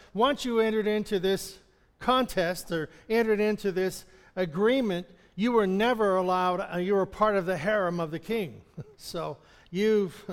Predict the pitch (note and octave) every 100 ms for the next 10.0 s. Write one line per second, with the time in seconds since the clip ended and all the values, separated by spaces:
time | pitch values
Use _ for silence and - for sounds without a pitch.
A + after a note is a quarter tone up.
0 | D#3+ - _ _ F#3 G3+ F#3 F#3 F3+ G#3+
1 | G3 F3 E3+ G3 F#3+ F3 F#3+ F#3 F3 D#3+
2 | F3 E3+ E3 C#3+ - _ _ _ E3+ D3+
3 | G3+ E3+ D3 D3+ D3 D3 D3 D3 D3 D#3
4 | E3+ D#3+ D3+ C3+ F#3+ G3+ F3 D#3 C3 A#2+
5 | A#2 D3 D3+ D#3 - - - - - A3
6 | G#3 G#3 - C#4 C#4+ F#3+ G3 G3 F#3+ -
7 | - B3+ - - A#3 A3 F#3 G3+ G3 G3
8 | E3 G3+ A3 G#3 F#3 G3 G3 E3 E3 D#3+
9 | E3+ G3 - - - - - G3+ G#3+ A3